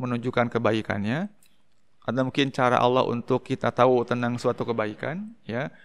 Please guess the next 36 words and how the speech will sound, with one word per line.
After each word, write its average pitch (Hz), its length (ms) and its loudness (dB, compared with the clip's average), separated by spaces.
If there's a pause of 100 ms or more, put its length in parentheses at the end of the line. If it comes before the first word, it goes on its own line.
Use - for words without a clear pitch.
(180)
terlepas 143 480 4
dari 135 300 2
niatnya 131 580 -2
seperti 127 380 0
apa. - 480 -8
Itu 147 180 0
urusan 147 300 4
dia 151 80 6
dengan 127 320 2
Allah. 104 320 -8 (320)
Tapi 143 640 4
kalau 131 240 4
untuk 143 180 0
kita 139 240 0
sendiri, 131 800 -2
ya, 107 320 -4
tadi 123 320 -2 (580)
jangan 139 380 6
pernah, 147 640 0 (720)
ya, 120 380 2 (320)
harus 143 280 2
berupaya 147 400 2
sekuat 139 440 0
tenaga, 160 160 0
jangan 131 240 2
sampai 139 280 4
pernah 160 280 2
kita 156 200 0
punya 147 320 0
niat 135 400 -2 (560)
melakukan 139 560 4
sesuatu 147 360 4
untuk 185 280 2
tujuan 156 160 4
menjadi 143 320 0
viral, 120 520 -6